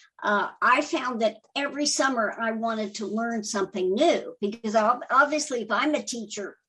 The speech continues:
I need to take classes to continue to want to learn. I just had a, a thirst for learning. So,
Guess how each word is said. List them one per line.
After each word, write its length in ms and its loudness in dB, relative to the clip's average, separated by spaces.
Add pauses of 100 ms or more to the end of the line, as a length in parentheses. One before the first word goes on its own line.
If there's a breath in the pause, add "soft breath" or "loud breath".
I 120 0
need 260 -6
to 100 -2
take 340 -4
classes 720 -2 (340 loud breath)
to 120 0
continue 600 0
to 60 2
want 280 2
to 80 -2
learn. 440 -2 (260)
I 160 2
just 220 -6
had 180 2
a, 180 2 (240)
a 100 -4
thirst 320 -6
for 180 -6
learning. 420 -2 (380 loud breath)
So, 680 4